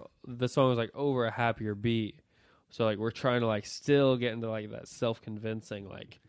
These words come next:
everything's good. We're all good to go. Everything's gonna work out. Um, and the song's kinda, like, still with that. It's almost like he's still, it feels encouraging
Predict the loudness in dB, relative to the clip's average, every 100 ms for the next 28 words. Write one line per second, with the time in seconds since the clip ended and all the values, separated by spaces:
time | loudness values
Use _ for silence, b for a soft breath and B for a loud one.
0 | b b b 2 2 2 -2 -4 -10 -8
1 | -6 -6 -10 B B B -10 -6 -4 -4
2 | -8 -8 -6 -6 -8 -10 -14 _ b b
3 | b b -6 -6 -4 -10 -10 -12 -12 -10
4 | -8 -8 -10 _ _ b b b b -20
5 | -20 -20 -20 _ _ _ _ _ _ -18
6 | -18 -18 -20 -12 -8 -8 -10 -16 b b
7 | b _ _ _ _ _ _ _ _ _
8 | _ -6 -4 -2 0 -2 -2 -8 -8 -10
9 | -12 -20 b b b b b b b _
10 | _ _ -12 -10 0 2 4 0 -4 -4
11 | -2 -2 -4 -8 -6 -2 0 0 -4 -4
12 | -6 -8 -2 -2 -2 -8 _ _ _ _
13 | -6 -4 0 -2 -2 -8 -10 -8 -10 -14
14 | -20 -20